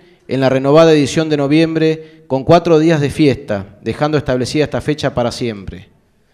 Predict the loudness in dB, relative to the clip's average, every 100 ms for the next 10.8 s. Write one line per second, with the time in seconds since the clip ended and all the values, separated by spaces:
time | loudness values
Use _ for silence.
0 | _ _ _ -6 -2 2 4 4 2 -4
1 | -8 -20 _ _ -4 -2 -2 0 0 0
2 | -2 -4 -4 -6 -8 -18 _ _ _ _
3 | _ -10 -8 0 4 6 6 2 0 -2
4 | 0 0 -2 0 2 2 0 -4 -8 -14
5 | _ _ _ _ _ _ _ -6 -6 0
6 | 0 2 2 2 2 -2 -2 0 0 0
7 | -2 -2 -8 -10 -14 -20 _ _ _ _
8 | -6 -4 -2 -4 -4 -2 0 0 -2 -2
9 | -4 -4 -4 -4 -6 -6 -2 0 0 0
10 | -2 -2 -4 -2 0 0 -2 -4